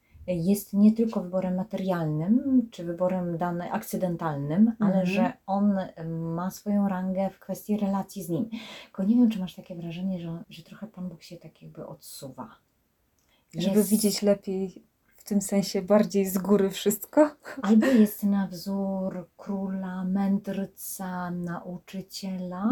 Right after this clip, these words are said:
Speaker 2: Mhm.
Speaker 1: patrzącego z oddali.
Speaker 2: No właśnie o to mi chodziło, tak.
Speaker 1: Nie mam doświadcze-,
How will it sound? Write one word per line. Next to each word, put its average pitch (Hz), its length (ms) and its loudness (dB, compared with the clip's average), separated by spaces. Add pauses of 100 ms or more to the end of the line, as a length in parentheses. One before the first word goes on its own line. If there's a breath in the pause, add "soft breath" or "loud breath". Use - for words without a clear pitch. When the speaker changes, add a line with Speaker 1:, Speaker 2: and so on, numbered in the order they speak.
(220)
Speaker 2:
Mhm. 175 180 2
Speaker 1:
patrzącego 202 840 -2
z 180 100 -12
oddali. 180 720 -8
Speaker 2:
No 226 100 8
właśnie 254 340 -4
o 226 60 -8
to 226 120 0
mi 208 100 4
chodziło, 165 420 -6
tak. 170 280 -4
Speaker 1:
Nie 262 80 6
mam 330 140 4
doświadcze-, 226 440 2